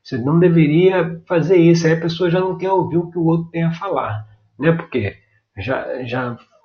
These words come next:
foi difícil ela ter que tomar uma escolha. E aí ela tomou a es-,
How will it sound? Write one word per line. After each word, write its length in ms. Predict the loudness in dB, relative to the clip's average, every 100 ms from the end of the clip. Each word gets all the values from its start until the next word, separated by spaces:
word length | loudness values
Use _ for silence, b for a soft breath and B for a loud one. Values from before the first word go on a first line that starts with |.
| _
foi 140 | -2
difícil 560 | 0 -4 -2 -2 2 4
ela 140 | 4
ter 100 | 0
que 100 | -2
tomar 300 | 2 4 4
uma 140 | 2 -2
escolha. 680 | -4 -4 0 0 -2 -8 _ _ _ _
E 80 | -6
aí 240 | -2 0
ela 160 | 2 0
tomou 320 | -2 -2 -2
a 60 | -2
es-, 160 | -4